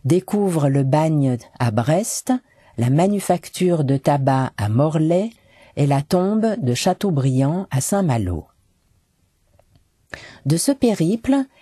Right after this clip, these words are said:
ils tireront un livre méconnu, Par les champs et par les grèves, où l'on sent déjà toute l'ironie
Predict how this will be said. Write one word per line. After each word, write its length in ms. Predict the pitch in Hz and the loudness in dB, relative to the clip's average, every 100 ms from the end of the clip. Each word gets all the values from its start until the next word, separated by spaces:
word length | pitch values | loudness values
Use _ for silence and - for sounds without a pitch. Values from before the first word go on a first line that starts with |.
| - | -4
ils 240 | 170 180 | 0 0
tireront 580 | - 214 196 190 196 220 | 0 0 2 2 0 2
un 120 | 190 | 0
livre 420 | 160 170 196 175 147 | 0 0 0 0 0
méconnu, 720 | 202 226 175 151 131 131 147 _ _ _ - - - | 0 0 0 2 0 -2 -6 _ _ _ -20 -18 -2
Par 160 | 156 160 | 0 0
les 200 | 160 160 | 0 0
champs 440 | - 175 180 214 - | -2 -2 0 -2 -2
et 120 | 160 | -2
par 220 | 156 156 | 0 0
les 180 | 156 156 | 0 0
grèves, 640 | 143 127 123 120 127 127 131 - _ _ _ _ - - - - - _ - | 0 -2 0 -2 -2 -4 -6 -12 _ _ _ _ -20 -20 -20 -20 -20 _ -4
où 160 | 180 | 0
l'on 280 | 180 175 170 | 2 2 0
sent 420 | 160 - 240 277 | -2 0 2 2
déjà 520 | 190 170 165 143 139 185 | 2 2 2 2 0 0
toute 340 | - 330 - | -2 -4 0
l'ironie 720 | 160 185 190 180 180 214 | 0 2 2 2 0 -2